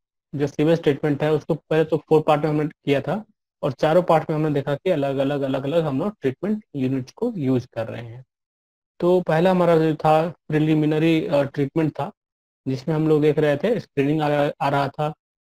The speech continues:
ग्रिट chamber आ रहा था, steaming tank आ रहा था, वो basically आपको preliminary में आ रहा था। Primary treatment की बात कर रहे थे, उसमें आपको पीएसटी आ रहा था, sedimentation tank आ रहा था,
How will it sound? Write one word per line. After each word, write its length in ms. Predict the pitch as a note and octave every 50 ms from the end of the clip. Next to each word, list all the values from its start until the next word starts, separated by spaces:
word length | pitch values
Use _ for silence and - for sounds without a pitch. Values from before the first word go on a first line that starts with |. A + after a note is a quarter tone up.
| _ _ -
ग्रिट 240 | B2 A#2+ C#3 D3+ D3
chamber 340 | - E3+ D#3+ D#3 D#3+ D3+ D3+
आ 80 | D3
रहा 100 | D3 D3
था, 240 | C#3+ - D3+ D3 C#3+
steaming 420 | C#3 - _ - C3+ C#3 D3+ D3 -
tank 280 | - D3+ D3+ D3 -
आ 80 | D3+ D3
रहा 200 | D3 C#3+ C#3+ C#3
था, 260 | - - D3 D#3+ F3 - _ _ _ _ _ _ _ _ _ _ -
वो 120 | D#3 D#3+
basically 440 | D#3 D#3 D3+ - D3+ D#3+ D3 D3+ D#3
आपको 400 | D3 C#3+ - - - - - - - _ _ _ _ -
preliminary 540 | D3 C#3+ C#3+ D#3+ D#3+ C#3+ C#3 C3+ C3 C3+ C3
में 120 | C3 B2
आ 80 | A#2 A2+
रहा 140 | A#2 A#2
था। 240 | A2 - A#2 A#2 B2+ - _ _ _ _ _ _ _ _ _
Primary 340 | - D3+ C#3+ D3 D#3+ E3 F3
treatment 400 | E3 - E3+ E3 - E3+ E3 E3
की 60 | E3
बात 200 | E3 E3 D#3+ -
कर 160 | - E3+ E3
रहे 140 | E3 E3 E3
थे, 100 | D#3+ E3+
उसमें 280 | E3 D#3+ - - E3 D#3
आपको 320 | D3+ - - A3 C4 C4+ - - _ _ _
पीएसटी 420 | G3+ G3 F#3+ E3+ - - - D3
आ 80 | C3+ B2+
रहा 100 | B2 A#2
था, 140 | - C3 B2+
sedimentation 720 | - D3+ D3 D3+ D#3 D#3 D#3 D3+ D#3 D3 - A#3 A#3+ A3
tank 340 | - - E3+ D3 C#3 C3 C3
आ 80 | A#2+ A#2
रहा 180 | A#2 A2+ -
था, 220 | - - A#2 A#2